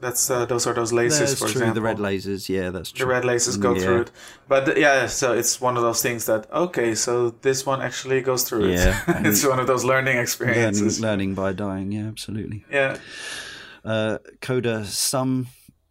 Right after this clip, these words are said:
Speaker 2: says, uh, "One thing that was difficult from a programming perspective was making the Force avoid walls and obstacles on its own. Depending on the terrain, it sometimes gets stuck and just s-, sits there. Since it's supposed to act almost like another player, programming its movement was difficult."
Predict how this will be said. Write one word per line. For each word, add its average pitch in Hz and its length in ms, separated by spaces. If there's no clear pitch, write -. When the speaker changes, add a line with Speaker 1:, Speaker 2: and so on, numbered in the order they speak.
Speaker 2:
says, 110 680
uh, 107 120
"One 117 200
thing 117 160
that 110 80
was 101 100
difficult 139 480
from 113 180
a 110 60
programming 113 540
perspective - 600
was 123 140
making 123 360
the 104 80
Force 180 420
avoid 127 420
walls 113 340
and 117 120
obstacles 120 500
on 107 120
its 104 160
own. 120 280
Depending 117 360
on 104 80
the 101 80
terrain, 110 280
it 110 120
sometimes 107 440
gets - 200
stuck - 360
and 107 120
just - 280
s-, 127 100
sits - 260
there. 98 220
Since - 300
it's 107 100
supposed 120 280
to - 120
act - 180
almost 120 280
like 104 180
another 107 240
player, 113 320
programming 104 500
its - 160
movement 98 360
was 95 160
difficult." - 680